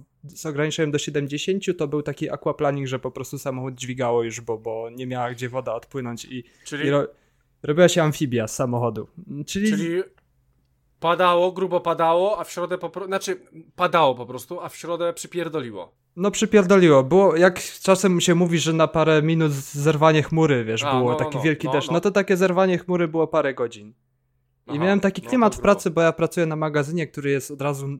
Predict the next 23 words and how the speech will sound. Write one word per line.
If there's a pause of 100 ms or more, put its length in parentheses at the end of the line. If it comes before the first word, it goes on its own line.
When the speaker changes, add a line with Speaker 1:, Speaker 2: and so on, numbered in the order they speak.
Speaker 1:
dach
jest, (100)
mam
nad
głową
i
po
prostu
nie
dało
się
rozmawiać
ze
współprac-, (160)
współpracownikami,
bo
tak
deszcz
Speaker 2:
Mhm.
Speaker 1:
walił
w
dach,
że,